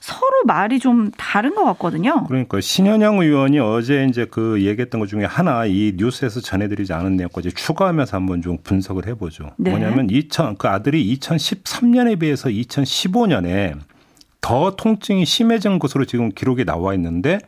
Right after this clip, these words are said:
Speaker 2: 약물 처방이나 추가 진료 내역이 없이 진단서만 발급된 것으로 기록돼 있다.
Speaker 1: 네.
Speaker 2: 이 점도 지금 함께 제기를 했거든요. 자, 이 문제 어떻게 봐야 될 것인가? 일단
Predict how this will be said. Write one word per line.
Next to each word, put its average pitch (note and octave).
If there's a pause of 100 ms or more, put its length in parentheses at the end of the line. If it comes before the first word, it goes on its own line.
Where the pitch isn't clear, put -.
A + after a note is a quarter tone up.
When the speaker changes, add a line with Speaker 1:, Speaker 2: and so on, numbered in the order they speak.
(420)
Speaker 2:
약물 C3+
처방이나 C#3
추가 G#3
진료 B2+
내역이 F#2+
없이 F2+
진단서만 C#3
발급된 G2+
것으로 F#2+
기록돼 -
있다. - (220)
Speaker 1:
네. G3
Speaker 2:
이 F#3
점도 D#3
지금 B2
함께 C3+
제기를 G2
했거든요. C#3 (720)
자, A#2+
이 B2
문제 A3
어떻게 F#3+
봐야 E3+
될 C#3
것인가? G2 (640)
일단 C#3